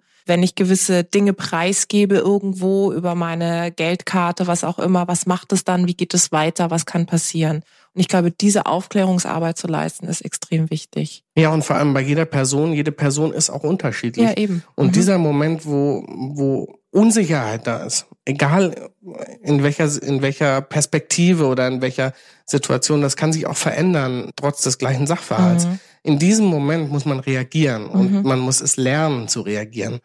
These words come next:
Speaker 2: Und das ist dieser Moment, auf den wir wirklich hinarbeiten müssen, wenn es um digitale Souveränität geht. Da drin muss dann entschieden werden, was ist diese Verantwortung von dieser Person? Was muss beigebracht werden, aber auch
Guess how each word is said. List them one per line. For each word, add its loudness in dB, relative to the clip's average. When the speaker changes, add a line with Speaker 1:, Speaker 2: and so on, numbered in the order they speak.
Speaker 2:
Und -4
das 4
ist 0
dieser 2
Moment, -2
auf -4
den 0
wir 0
wirklich -4
hinarbeiten 0
müssen, -4
wenn 2
es -2
um -2
digitale -4
Souveränität -2
geht. -8
Da 2
drin 2
muss 2
dann -2
entschieden -2
werden, 0
was -2
ist -4
diese 0
Verantwortung -2
von -2
dieser 0
Person? -4
Was 2
muss 2
beigebracht -2
werden, -2
aber -4
auch -6